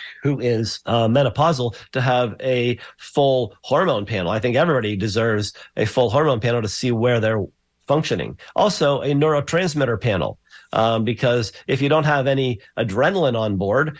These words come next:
you're not going to have the internal energy to burn the calories anyway. And so there's a lot of different things that can actually help, but I've not really noticed a huge, uh,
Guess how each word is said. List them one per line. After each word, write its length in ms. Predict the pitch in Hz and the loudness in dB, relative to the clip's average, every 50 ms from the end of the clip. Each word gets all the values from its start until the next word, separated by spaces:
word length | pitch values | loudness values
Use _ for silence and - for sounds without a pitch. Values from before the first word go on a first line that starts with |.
| - | -4
you're 140 | - 120 139 | -2 0 2
not 220 | 139 139 143 143 - | 2 2 2 0 0
going 140 | 135 131 131 | 0 0 0
to 100 | 123 117 | 0 0
have 380 | 127 131 131 131 131 120 110 | 2 2 2 0 0 -2 -4
the 280 | 107 104 113 127 120 110 | -6 -4 -2 -2 0 0
internal 460 | 139 139 123 - - 139 127 120 107 | 0 0 0 0 0 0 2 2 0
energy 460 | - 147 147 143 139 110 123 123 113 | 0 2 2 2 0 0 0 -2 -4
to 160 | - - - | -4 -4 -4
burn 680 | 120 110 92 95 131 139 139 139 135 131 131 131 - - | -4 -2 0 2 2 4 4 2 2 0 0 -2 -4 -4
the 100 | - 113 | -6 -6
calories 560 | 104 - - 131 127 127 127 123 123 123 113 139 | -4 0 2 2 2 4 2 2 2 2 2 2
anyway. 420 | 151 156 135 104 78 53 - - - | 2 2 2 0 -2 -4 -6 -8 -6
And 100 | 113 117 | -6 -4
so 300 | - - 135 127 120 107 - - - - - | -2 0 0 0 0 -2 -4 -8 -16 -8 -4
there's 140 | 139 135 135 | -2 0 2
a 40 | 143 | 2
lot 160 | 156 180 180 | 2 2 2
of 60 | 160 | 2
different 220 | 151 143 135 113 92 | 0 -2 -4 -4 -2
things 300 | - 151 156 143 131 101 | 0 0 2 2 0 -2
that 100 | - - | -4 -4
can 160 | - 123 123 | -2 0 2
actually 300 | 127 123 - - 110 107 | 2 0 0 -2 -2 2
help, 360 | 117 147 139 131 127 - - - - - - - - | 2 4 4 4 2 -2 -6 -18 -20 -20 -10 -4 0
but 100 | 170 160 | 0 2
I've 220 | 156 156 143 139 | 2 2 0 0
not 260 | 160 190 208 185 - | 0 0 0 0 -2
really 260 | 156 156 160 151 147 135 | -4 -4 -2 -2 0 0
noticed 540 | 131 139 147 143 139 139 131 - - - _ - - - _ - | 2 2 2 2 2 0 -2 -4 -6 -12 _ -20 -20 -20 _ -4
a 140 | - 135 131 113 | -2 -2 -2 -2
huge, 680 | - - - - 226 247 240 202 160 139 117 - - - | -4 -6 -4 -2 0 0 2 2 0 0 -2 -6 -8 -6
uh, 40 | - | -4